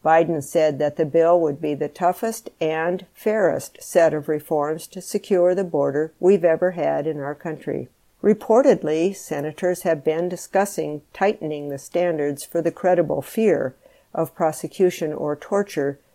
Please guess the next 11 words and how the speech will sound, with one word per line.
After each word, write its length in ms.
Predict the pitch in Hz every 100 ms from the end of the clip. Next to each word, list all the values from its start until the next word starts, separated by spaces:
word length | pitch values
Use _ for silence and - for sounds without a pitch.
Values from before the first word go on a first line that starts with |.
| _ -
used 460 | 196 190 185 180
in 140 | 190 190
initial 420 | 175 160 165 147
interviews 600 | 175 180 151 156 147 -
with 200 | - -
migrants 600 | 156 147 139 160 - - -
requesting 680 | 180 - 196 165 - 151 147
asylum. 600 | - 156 151 147 139 139 _ _ _ _ -
Apparently, 720 | 156 - 156 160 - 175 196
the 140 | 190 151
bill, 440 | 156 156 165